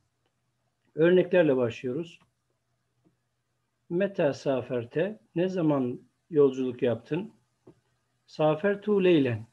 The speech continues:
geceleyin yolculuk yaptım. Yani gece vaktinde yolculuk yaptım. Eyne vakafte, nerede durdun? Vakaftu tahte alemil ilmi. İlim sancağı altında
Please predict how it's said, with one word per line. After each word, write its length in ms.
geceleyin 640
yolculuk 480
yaptım. 380
Yani 280
gece 360
vaktinde 760
yolculuk 480
yaptım. 360
Eyne 340
vakafte, 720
nerede 520
durdun? 500
Vakaftu 680
tahte 480
alemil 460
ilmi. 520
İlim 300
sancağı 560
altında 680